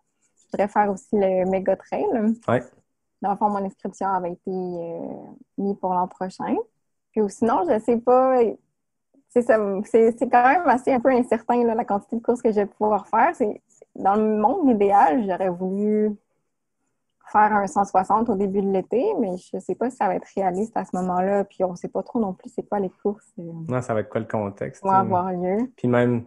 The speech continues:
Speaker 2: cent soixante dans la
Speaker 1: Mm.
Speaker 2: région, ou dans, du moins dans le coin au Québec,
Speaker 1: Ben,
Speaker 2: puis en
Speaker 1: c'est
Speaker 2: début
Speaker 1: ça
Speaker 2: d'été, t'as
Speaker 1: l'affaire,
Speaker 2: Gaspésia,
Speaker 1: euh.
Speaker 2: puis c'est tout. Tu sais, je pense
Speaker 1: Oui,
Speaker 2: que, à moins que
Speaker 1: c'est
Speaker 2: je me
Speaker 1: ça.
Speaker 2: trompe, là, euh,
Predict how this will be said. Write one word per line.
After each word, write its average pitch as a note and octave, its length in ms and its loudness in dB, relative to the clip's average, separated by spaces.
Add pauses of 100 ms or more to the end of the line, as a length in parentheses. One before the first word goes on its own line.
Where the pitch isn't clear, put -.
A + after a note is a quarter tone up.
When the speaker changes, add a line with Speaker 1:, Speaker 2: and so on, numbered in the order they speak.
Speaker 2:
cent A#2+ 200 -2
soixante B2 580 -2
dans B2 160 2
la A2+ 140 4
Speaker 1:
Mm. G#2+ 40 2
Speaker 2:
région, A2+ 340 -2
ou C3+ 100 0
dans, C3 180 2
du B2 120 -4
moins C3 160 2
dans A#2+ 120 2
le A2+ 60 -2
coin B2+ 320 -2
au A#2+ 100 0
Québec, G#3 220 -4
Speaker 1:
Ben, A3 260 4
Speaker 2:
puis B2+ 120 0
en - 40 6
Speaker 1:
c'est - 40 6
Speaker 2:
début A#2 140 -2
Speaker 1:
ça G#3 260 4
Speaker 2:
d'été, - 100 -2
t'as - 120 2
Speaker 1:
l'affaire, G3 360 2
Speaker 2:
Gaspésia, F3+ 360 0
Speaker 1:
euh. C#3 40 0
Speaker 2:
puis - 260 -12
c'est G2+ 440 -10
tout. C3+ 200 -12 (280)
Tu C3+ 100 -4
sais, - 0 -
je - 80 -10
pense A#2+ 220 -4
Speaker 1:
Oui, C#4+ 180 4
Speaker 2:
que, D#4 60 -2
à - 20 -6
moins - 120 2
que - 80 -2
Speaker 1:
c'est A#3 40 -2
Speaker 2:
je A#3+ 60 4
me B3+ 80 6
Speaker 1:
ça. B3+ 80 4
Speaker 2:
trompe, G3 220 0
là, G3 100 2
euh, B2+ 220 4